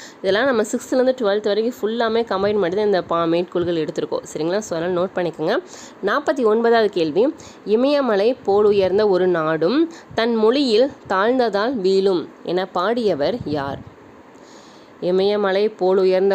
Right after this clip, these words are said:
ஒரு நாடும் ஒ-, தன் மொழியா-, மொழியில் தாழ்ந்ததால் வீழும்" என பாடியவர் வந்து பாரதிதாசன் அவர்கள். ஆன்சர் ஆப்ஷன் பி,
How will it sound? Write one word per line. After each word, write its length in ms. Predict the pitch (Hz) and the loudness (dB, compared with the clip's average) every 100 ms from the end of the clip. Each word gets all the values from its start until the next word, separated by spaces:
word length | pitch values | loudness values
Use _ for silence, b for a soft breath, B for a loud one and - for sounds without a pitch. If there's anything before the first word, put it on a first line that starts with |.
| 185 | 2
ஒரு 200 | 170 185 | 2 2
நாடும் 460 | 185 165 147 165 294 349 B B B | 2 2 0 0 -2 -4 B B B
ஒ-, 160 | - 185 | -2 0
தன் 260 | 202 196 196 | 0 0 0
மொழியா-, 460 | 180 202 220 160 135 170 | 2 2 2 2 0 0
மொழியில் 520 | 170 180 196 185 302 - - | 0 0 2 2 0 -2 -2
தாழ்ந்ததால் 600 | 180 196 226 208 202 226 | 0 2 2 2 0 0
வீழும்" 400 | 180 180 196 302 302 - - | 0 2 2 2 -2 -8 -4
என 160 | 185 233 - - | -2 -2 -4 -4
பாடியவர் 520 | 180 202 214 196 170 | -2 0 0 0 0
வந்து 200 | 151 214 | 0 -2
பாரதிதாசன் 960 | 240 196 226 247 262 202 190 220 - 180 | -2 -2 -2 -2 -4 -2 -2 -2 -2 -2
அவர்கள். 300 | 156 151 156 | -2 -4 -4
ஆன்சர் 280 | 156 170 160 | -4 -6 -8
ஆப்ஷன் 260 | - 170 | -6 -4
பி, 120 | 170 | -2